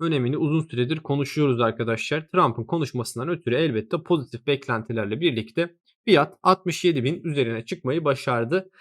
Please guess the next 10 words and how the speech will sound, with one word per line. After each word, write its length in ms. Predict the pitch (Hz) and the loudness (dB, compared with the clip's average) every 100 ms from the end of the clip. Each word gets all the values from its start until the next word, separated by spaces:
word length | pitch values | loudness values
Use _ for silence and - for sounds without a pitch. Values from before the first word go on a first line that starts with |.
| - _ - | -20 _ 0
Ne 160 | 214 | 2
diyoruz? 400 | 208 185 185 - | 4 4 4 2
Direnç 300 | 160 180 180 | 2 2 0
kırıldıktan 600 | - 175 175 170 - 170 | -2 0 0 -2 -2 -2
sonra 300 | 156 131 147 | -2 -4 -4
fiyatın 420 | - 180 123 143 | 2 2 2 -4
tekrar 580 | 147 175 170 131 127 143 | -2 0 0 -2 -4 0
direncin 540 | 120 156 170 135 147 - | 2 2 0 -4 -6 -2
altına 460 | 131 156 - 131 110 | 0 0 -2 -6 -4
gerilememesi 920 | 107 131 156 170 120 107 - 170 | 0 2 2 2 0 0 -2 -2